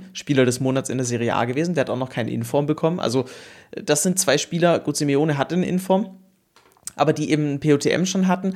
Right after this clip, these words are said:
Der Sangaré hatte auch einen P O T M, ähm, und einen Rule Breaker noch dazu. Das muss man,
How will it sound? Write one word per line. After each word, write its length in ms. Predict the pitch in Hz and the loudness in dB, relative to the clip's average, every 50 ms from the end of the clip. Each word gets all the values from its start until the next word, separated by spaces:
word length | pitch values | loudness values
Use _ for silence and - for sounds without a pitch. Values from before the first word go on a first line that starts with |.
| - - - - - - | -8 -12 -16 -12 -2 0
Der 100 | 139 139 | 2 2
Sangaré 680 | 139 151 143 147 143 135 123 120 131 139 160 196 208 - - - - _ _ | 4 2 2 4 4 4 4 4 4 4 4 2 2 -2 -8 -18 -20 _ _
hatte 300 | - 151 151 - - - | -4 -2 0 0 0 2
auch 260 | - 131 151 170 - | 4 4 4 4 4
einen 200 | - 190 190 185 | 2 0 0 0
P 160 | 190 190 185 185 | 2 4 4 4
O 80 | 196 | 4
T 180 | 190 190 185 - | 4 2 2 2
M, 340 | - 170 196 214 - - - - _ _ _ _ _ _ _ _ _ - - | 2 2 0 -2 -4 -6 -12 -20 _ _ _ _ _ _ _ _ _ -4 0
ähm, 340 | 147 151 147 147 143 143 - | 2 2 4 2 0 0 0
und 120 | - 156 | 0 2
einen 220 | 147 139 139 135 131 | 2 2 0 0 2
Rule 220 | 147 165 180 180 | 6 8 8 8
Breaker 460 | 165 135 123 117 120 120 147 147 151 | 8 6 4 4 4 4 2 0 2
noch 160 | 151 131 127 | 2 0 0
dazu. 400 | - 135 123 127 - 160 170 170 | 0 0 -2 -2 -2 -2 0 0
Das 160 | 147 135 - 156 | 0 0 0 -2
muss 160 | 143 - - | -2 -2 -2
man, 80 | 131 | -4